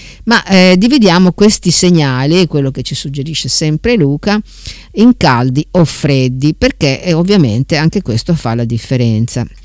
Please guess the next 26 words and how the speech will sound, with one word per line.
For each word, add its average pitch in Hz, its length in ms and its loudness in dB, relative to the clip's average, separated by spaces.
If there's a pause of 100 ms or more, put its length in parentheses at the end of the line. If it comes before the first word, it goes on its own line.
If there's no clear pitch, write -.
(420)
I 190 40 2
segnali 180 500 4
appunto 156 460 2
si 214 180 0
dividono 165 560 2
in 180 160 4
due 175 160 2
macro 151 360 0
categorie, 143 720 0
segnali 139 480 -2
caldi 147 500 0
e 262 80 2
segnali 127 460 0
freddi. 151 500 -2 (220)
E 180 80 0
si 247 100 0
tratta 202 380 0
di 160 120 0
una 143 160 2
distinzione 170 760 -2
molto 165 300 0
importante, 139 720 0
dal 127 160 -2
momento 165 460 0
che - 120 -6
entrambi 151 640 -2